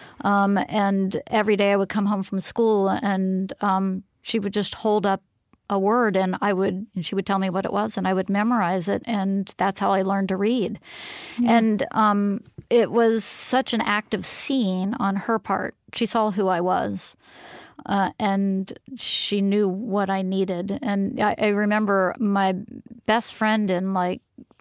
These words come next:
Speaker 1: kindergarten, first grade was Allison Lance, and Allison was one of those kids who,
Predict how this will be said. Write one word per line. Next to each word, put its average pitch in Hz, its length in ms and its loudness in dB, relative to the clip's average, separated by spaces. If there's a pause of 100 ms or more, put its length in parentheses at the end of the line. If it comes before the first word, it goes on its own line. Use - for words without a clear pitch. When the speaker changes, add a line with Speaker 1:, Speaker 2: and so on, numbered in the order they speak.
(200)
Speaker 1:
kindergarten, 214 540 0
first 190 280 -4
grade 196 300 0
was 202 260 -4
Allison 190 500 -2
Lance, 190 440 -2
and 185 260 -2
Allison 202 400 2
was 180 180 -2
one 185 120 0
of 180 60 -4
those 185 180 -2
kids 196 340 -4
who, 190 240 0